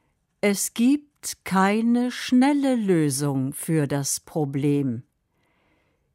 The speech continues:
Ich hoffe aber, dass wir weiter miteinander sprechen. In den U S A gibt es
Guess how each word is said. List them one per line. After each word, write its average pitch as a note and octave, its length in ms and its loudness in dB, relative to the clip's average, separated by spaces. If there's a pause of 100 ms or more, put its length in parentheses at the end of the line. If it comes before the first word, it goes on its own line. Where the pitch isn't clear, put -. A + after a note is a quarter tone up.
(120)
Ich D3+ 360 -2
hoffe B3+ 500 -2
aber, F#3 560 0 (560)
dass D#3+ 380 -2
wir C#3 360 -2
weiter B3 600 0
miteinander F3 1200 0
sprechen. G3+ 880 -6 (1120)
In A#3+ 320 6
den A#3 340 2
U A#3+ 200 0
S G3+ 480 -2
A F#3 500 0
gibt G#3 400 -6
es - 340 -6